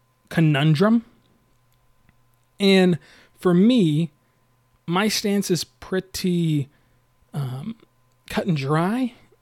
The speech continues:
I don't care how many times you did steroids. I don't care how many times you got caught doing steroids. I don't care if there's a rumor you did steroids.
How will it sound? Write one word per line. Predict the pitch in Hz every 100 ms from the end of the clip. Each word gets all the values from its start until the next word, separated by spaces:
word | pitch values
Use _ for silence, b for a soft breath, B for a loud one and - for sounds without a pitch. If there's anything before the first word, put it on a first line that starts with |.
| _ _ _ _ _ _ _
I | 151 175
don't | 185 -
care | - 170
how | 160
many | 143
times | 131 185 208 196
you |
did | 202
steroids. | - 185 175 170 156 - b b b b b b -
I |
don't | 160 147 -
care | 156
how |
many | 147 135
times | 143
you |
got | 127 -
caught | - 196 208
doing | 185 180
steroids. | - - 156 147 139 139 - b b b b _
I | 156
don't | 151 -
care | 156 139
if | -
there's | 127 -
a | 156
rumor | 170 220 220
you | 202
did | 180
steroids. | - - 151 143 135 131